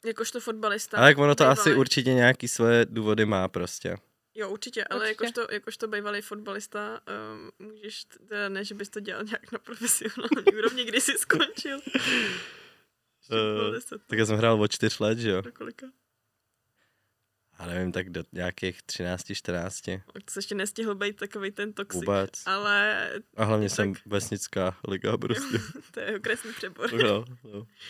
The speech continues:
Speaker 1: No ne, to jsem jenom jako ch-, z tebe chtěla dostat, jestli jako víš, proč teda jako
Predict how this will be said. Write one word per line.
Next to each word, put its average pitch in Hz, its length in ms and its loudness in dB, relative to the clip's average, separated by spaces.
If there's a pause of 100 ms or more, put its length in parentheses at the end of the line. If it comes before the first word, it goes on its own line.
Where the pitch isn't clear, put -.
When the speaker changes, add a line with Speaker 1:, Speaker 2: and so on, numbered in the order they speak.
(200)
Speaker 1:
No 220 80 4
ne, 233 120 10
to 247 60 2
jsem 220 140 0
jenom 208 220 2
jako 196 200 -4
ch-, - 140 -16
z - 100 -18
tebe 202 220 -6
chtěla 208 160 -4
dostat, 202 240 -4
jestli 202 200 -4
jako 202 160 -6
víš, 196 220 -10 (800)
proč - 260 -10
teda 190 200 -2
jako 196 200 -6